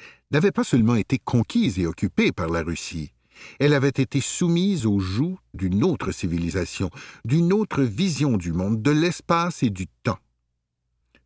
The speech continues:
Prophétique, Kundera ira jusqu'à prédire que, dans notre monde moderne, ellipse, toutes les nations européennes risquent de devenir bientôt petites nations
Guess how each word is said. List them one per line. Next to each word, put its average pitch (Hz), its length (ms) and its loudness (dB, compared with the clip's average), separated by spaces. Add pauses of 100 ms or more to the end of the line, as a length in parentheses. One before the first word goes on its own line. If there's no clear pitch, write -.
Prophétique, - 840 -4 (680)
Kundera 165 640 2 (500)
ira 160 240 4
jusqu'à 170 340 0
prédire 185 680 -2
que, 98 280 2 (560)
dans 87 160 -2
notre 82 300 -4
monde 139 340 0
moderne, 117 720 -2 (360)
ellipse, - 540 -6 (480)
toutes 269 280 2
les 147 140 4
nations 151 520 0
européennes 110 680 2
risquent 107 360 0
de 92 120 -2
devenir 95 400 0
bientôt 113 500 -2 (100)
petites - 440 -6
nations 120 420 -2